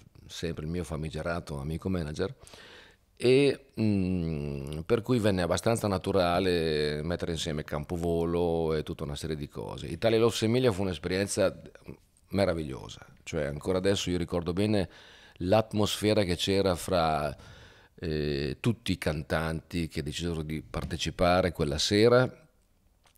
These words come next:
e un'atmosfera bellissima nel backstage,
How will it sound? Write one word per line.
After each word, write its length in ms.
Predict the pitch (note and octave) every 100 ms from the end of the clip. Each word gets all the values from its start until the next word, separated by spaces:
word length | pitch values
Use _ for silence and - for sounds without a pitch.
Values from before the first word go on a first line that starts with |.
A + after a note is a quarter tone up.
| - _ _ -
e 960 | F#2+ F#2 F2 E2 D#2 D2 C#2+ C#2+ C#2+
un'atmosfera 520 | D#2+ F2 F2+ A#2+ A#2 G2
bellissima 720 | F2 F#2 G#2 - G2 F#2+ F#2
nel 160 | F2+
backstage, 800 | E2+ E2+ - F#2+ F2+ F2+ D#2 D#2